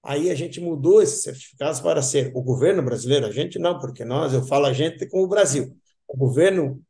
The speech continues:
conversou com os países importadores e mudou o certificado sanitário para ser país livre,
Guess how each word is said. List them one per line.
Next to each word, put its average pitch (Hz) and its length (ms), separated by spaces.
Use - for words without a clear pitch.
conversou 147 520
com 202 80
os 156 120
países 120 460
importadores 131 680
e 185 40
mudou 170 280
o 190 40
certificado 139 440
sanitário 139 460
para - 180
ser - 420
país 131 360
livre, 123 540